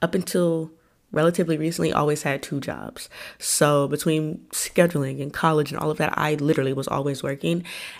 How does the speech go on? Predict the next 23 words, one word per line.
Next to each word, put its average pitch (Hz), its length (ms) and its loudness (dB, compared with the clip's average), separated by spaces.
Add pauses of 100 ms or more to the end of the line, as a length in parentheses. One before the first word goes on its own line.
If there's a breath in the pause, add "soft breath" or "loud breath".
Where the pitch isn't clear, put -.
(160 loud breath)
And 175 400 4
yeah, 208 280 -2
I 165 120 -2
just 196 240 -6
never 190 260 0
wanted 190 220 -2
to 185 80 -10
take 180 260 -4
off. - 500 -8 (400 soft breath)
But - 140 -2
that 165 140 4
was - 100 -2
silly - 480 2 (260 loud breath)
because - 200 -4
I 139 60 -4
was 135 200 -6
young. 165 400 4 (380 loud breath)
Them 185 200 2
folks 185 360 2
who 185 100 2
ran 175 200 4
them 180 120 2
establishments, 185 720 -2